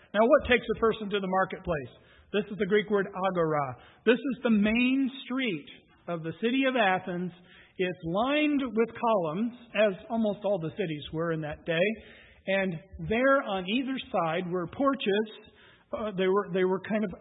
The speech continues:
uh, coverings. And these, this is the place where the merchants were selling their wares. So people were going to the marketplace to do what? Buy stuff, buy food, buy clothes, buy supplies. And then occasionally there were the porches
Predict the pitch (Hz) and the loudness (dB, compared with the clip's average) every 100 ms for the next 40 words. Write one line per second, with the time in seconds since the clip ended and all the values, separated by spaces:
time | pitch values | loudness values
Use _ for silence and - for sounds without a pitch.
0 | 226 226 190 180 - 262 220 170 180 175 | -4 0 0 0 -2 -2 -2 -2 -4 -8
1 | - - - 196 175 190 254 - 185 233 | -16 -20 -6 -4 -2 -2 -4 -6 -6 -4
2 | 294 247 247 - 180 180 - 202 233 311 | -4 -6 -6 -4 -2 -2 -2 -2 0 0
3 | 339 - 190 - - - 170 170 180 170 | 0 -2 -6 -8 -20 -12 -8 -6 -2 -2
4 | 190 196 208 233 226 120 - - _ _ | -2 -2 -4 -4 -6 -8 -14 -20 _ _
5 | _ _ - 214 202 247 277 294 220 233 | _ _ -2 0 2 0 2 2 2 2
6 | 226 202 180 220 214 - 202 196 - 175 | 2 2 2 0 0 -2 -2 -2 -6 -4
7 | 208 185 160 120 - - _ 151 143 147 | -2 0 -2 -4 -16 -20 _ -6 -6 -6
8 | - 185 240 247 151 156 156 196 220 226 | -4 -2 -2 -4 -8 -8 -4 0 2 2
9 | 170 165 - 233 233 226 - - - _ | -2 -6 -4 2 2 2 -4 -16 -20 _
10 | 175 160 165 156 190 220 226 220 - - | -2 -2 -4 -2 4 6 4 2 -4 -12
11 | - - - - 226 220 320 349 - 233 | -20 -20 -4 2 4 6 4 2 -2 0
12 | 208 180 185 208 190 190 190 185 196 - | 0 -2 -2 0 0 0 0 0 -2 2
13 | 269 254 - 180 170 | 4 4 2 -2 -2